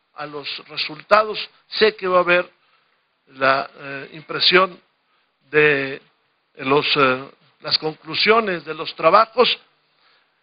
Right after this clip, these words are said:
Le he pedido a funcionarios de nuestras dependencias estén presentes, le he pedido al señor secretario de Salud que envíe subsecretarios acá, que estemos en la discusión,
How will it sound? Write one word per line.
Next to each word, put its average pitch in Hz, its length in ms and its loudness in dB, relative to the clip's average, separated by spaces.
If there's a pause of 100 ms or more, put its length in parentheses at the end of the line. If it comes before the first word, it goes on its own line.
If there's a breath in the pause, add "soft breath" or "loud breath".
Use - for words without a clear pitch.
(800)
Le 220 100 4
he - 20 8
pedido 208 360 4
a 165 60 0
funcionarios 165 680 0
de 156 80 -10
nuestras 151 380 -10
dependencias 175 680 -2
estén 170 320 -14
presentes, 185 880 -4
le 165 60 -18
he - 20 -18
pedido 165 320 2
al 151 80 0
señor 160 260 -2 (520)
secretario 175 500 0
de 160 60 0
Salud 196 460 2
que 165 200 -6
envíe 165 400 0
subsecretarios 160 680 -4
acá, 202 320 -2
que 165 140 -16
estemos 190 360 -4
en 160 80 -12
la 151 100 -12
discusión, 190 720 -4